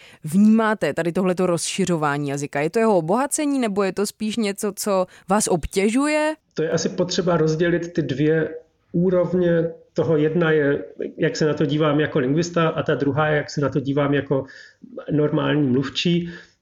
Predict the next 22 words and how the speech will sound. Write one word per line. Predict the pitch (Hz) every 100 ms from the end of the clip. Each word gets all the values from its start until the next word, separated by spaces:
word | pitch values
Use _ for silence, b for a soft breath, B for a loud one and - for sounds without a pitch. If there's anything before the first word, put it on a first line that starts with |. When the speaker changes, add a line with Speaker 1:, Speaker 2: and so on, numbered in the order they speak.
| _
Speaker 2:
A | - 139 139 147 - - -
když | - 143 160
se | -
na | 156
to | -
dívám | 156 147 160 151
jako | 156 -
lingvista, | 156 170 175 175 165
tak | 156 151 147 - - _ _ _ -
se | -
na | 156
to | 143
snažím | 156 143 160 185 170
minimálně | 156 151 147 147
dívat | 135 147 143
neutrálně. | 139 135 135 117 113 117 -
Prostě | 139 -
jazyk | 143 143 156
se | - 147
nějak | 151 151 113
vyvíjí | 139 139 180 175 165
a | 143 131